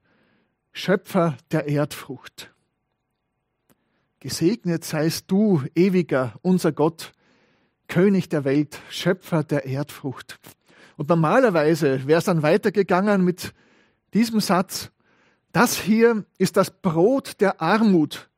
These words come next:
das unsere Väter im Land Ägypten gegessen haben." Also der Erinnerung an den Exodus, an den Auszug aus Ägypten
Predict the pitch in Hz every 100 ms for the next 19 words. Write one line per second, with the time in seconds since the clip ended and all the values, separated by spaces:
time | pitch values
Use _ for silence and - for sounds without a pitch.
0 | _ _ _ _ _ _ _ _ _ _
1 | - 151 175 160 147 - 160 202 - 196
2 | 185 170 147 139 151 175 175 147 - -
3 | - 160 156 - 170 151 139 - 131 -
4 | - 135 120 131 156 165 156 180 220 175
5 | 180 175 151 160 165 170 185 160 147 151
6 | 147 143 180 - 180 160 156 160 208 208
7 | - 98